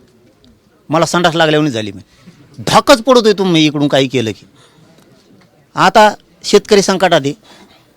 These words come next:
गावच्या समित्या आहेत नेमायच्या राहिल्यात, त्यांना आम्ही सर्वेला पाठवलंय, पंचनाम्याला पाठवलंय. आता हे जे आरचं बघावं का शेतकऱ्याचं बघावं? माझ्या एक गोष्ट लक्षात आली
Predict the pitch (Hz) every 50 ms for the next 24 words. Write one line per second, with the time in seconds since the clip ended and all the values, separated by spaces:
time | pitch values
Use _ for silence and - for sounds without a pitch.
0 | _ _ _ _ _ - - 165 180 190 196 - 214 - - 190 190 196 190 196
1 | 160 143 135 - _ _ _ _ _ _ _ _ _ - 143 156 165 170 165 151
2 | 170 156 147 127 120 127 - _ _ _ _ _ _ _ _ _ _ - 196 190
3 | 180 180 185 185 180 185 190 196 196 - _ _ _ _ _ _ _ _ _ -
4 | - - 208 202 196 196 190 185 170 - 185 175 - 151 156 151 151 151 151 151
5 | _ _ _ _ - 175 180 170 185 175 170 170 160 160 151 - 165 156 127 127
6 | 127 131 135 131 _ _ _ _ _ _ _ _ - 123 131 - 131 - _ _
7 | _ _ _ _ - 120 123 135 135 123 117 113 110 120 170 196 190 170 139 170
8 | 151 147 156 143 151 175 190 196 - _ _ _ _ _ _ _ _ _ - 131
9 | - - 208 214 - - 180 151 139 127 127 120 107 101 98 - _ _ _ _
10 | _ _ _ _ - 196 226 240 285 277 226 254 226 - 202 185 180 - - 143
11 | 139 135 147